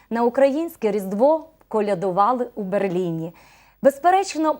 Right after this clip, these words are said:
можна дуже багато подій перелічувати, бо, власне, з таких митей ски-, складається наше шкільне життя, е, тому що починається навчальний рік першого вересня, закінчується першого липня, відповідно до інскру-, інструкції.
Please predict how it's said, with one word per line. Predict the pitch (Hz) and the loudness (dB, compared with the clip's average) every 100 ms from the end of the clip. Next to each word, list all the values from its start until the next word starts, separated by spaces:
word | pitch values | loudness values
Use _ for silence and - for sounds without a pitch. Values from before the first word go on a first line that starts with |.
| - | -2
можна | 247 339 262 294 | 0 0 0 -2
дуже | 233 208 359 311 214 | -2 0 0 0 0
багато | 233 247 254 269 - | 0 0 0 -2 -4
подій | 220 247 214 247 | -4 -4 -2 -2
перелічувати, | 233 214 247 339 440 - 233 185 180 196 - - - | -2 0 2 4 2 2 -2 -2 -4 -10 -12 -20 -6
бо, | - | 0
власне, | 254 311 320 302 | 2 2 0 -2
з | 277 | -2
таких | 262 254 294 - | -2 0 -2 2
митей | 269 311 262 202 | 4 4 2 -2
ски-, | 190 _ 247 240 240 240 - | -4 _ 0 0 -2 -2 -6
складається | - 269 254 269 226 220 247 | 0 2 4 2 0 -4 -4
наше | 233 233 233 | -2 -4 -6
шкільне | 214 - 247 240 220 180 - _ | -10 0 2 4 2 0 -6 _
життя, | 175 175 240 240 349 392 - - - _ _ - | -6 0 2 4 2 2 -6 -20 -20 _ _ -4
е, | 220 220 208 | -2 0 -2
тому | 202 285 285 285 | 0 2 2 0
що | 285 262 | -2 -2
починається | 247 247 262 254 240 247 | -2 0 0 0 -2 -4
навчальний | 240 226 - 247 233 226 | -4 -4 -2 -2 -2 -2
рік | 240 - | -4 -4
першого | - 220 196 - 262 | 0 2 2 -2 0
вересня, | 254 269 285 302 294 | 0 0 -2 -4 -2
закінчується | 247 220 214 226 247 254 - | -4 -4 -8 -4 -4 -2 -4
першого | 254 - 202 190 - 269 311 | -4 0 0 0 -4 -2 0
липня, | 381 381 226 | 0 -2 -4
відповідно | 196 208 208 208 208 196 | -4 -4 -6 -4 -4 -2
до | 196 | -2
інскру-, | 196 - - 294 294 | -2 -8 -6 -6 -4
інструкції. | 208 247 240 226 208 - 185 | -2 -2 0 -2 -2 -6 -6